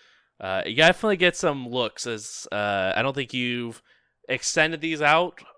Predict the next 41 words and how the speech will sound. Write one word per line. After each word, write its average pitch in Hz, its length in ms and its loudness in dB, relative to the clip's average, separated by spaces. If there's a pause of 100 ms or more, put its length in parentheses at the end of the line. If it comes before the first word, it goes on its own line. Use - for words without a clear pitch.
(120)
uh, 156 480 6
around 156 380 2
them 180 140 -4
before, 190 440 2
so 131 460 0 (320)
everyone's 139 280 2
sort 147 140 0
of 131 80 -2
just 127 140 -4
like, 127 200 4
as 127 120 2
you 127 220 -4
have 123 280 0
these 120 280 -10
tendrils 120 580 -6
coming 123 240 -4
off 120 240 -4
your 113 120 -4
back 110 400 0
and 113 220 -6 (420)
holding 147 400 0
these 127 160 -8
different 127 220 -10
plates, 127 240 -4
they're 131 100 2
all 127 120 2
just - 360 -10 (680)
stop 135 560 -2
staring 127 500 -2
and 117 100 -6
looking 123 240 -2
at 127 160 -2
you, 131 320 -4 (380)
then 131 180 2
go 127 140 2
back 120 320 4
to 120 100 0
eating 120 340 -2
their 113 120 0
food. 120 360 -4 (560)
Um, 98 440 2